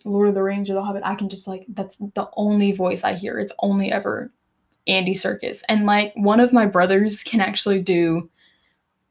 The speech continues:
like, a fantastic impression of Gollum, and it's, it's hilarious.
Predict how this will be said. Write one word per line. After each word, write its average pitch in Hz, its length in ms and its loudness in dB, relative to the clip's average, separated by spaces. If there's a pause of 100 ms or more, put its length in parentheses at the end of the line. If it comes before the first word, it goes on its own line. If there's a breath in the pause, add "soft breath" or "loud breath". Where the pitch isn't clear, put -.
(280)
like, 196 360 0
a - 80 -2
fantastic - 1120 -4
impression 202 760 0 (540 soft breath)
of 202 180 0
Gollum, 196 440 0
and 202 100 -2
it's, - 280 -8
it's 208 180 -6
hilarious. 190 500 -2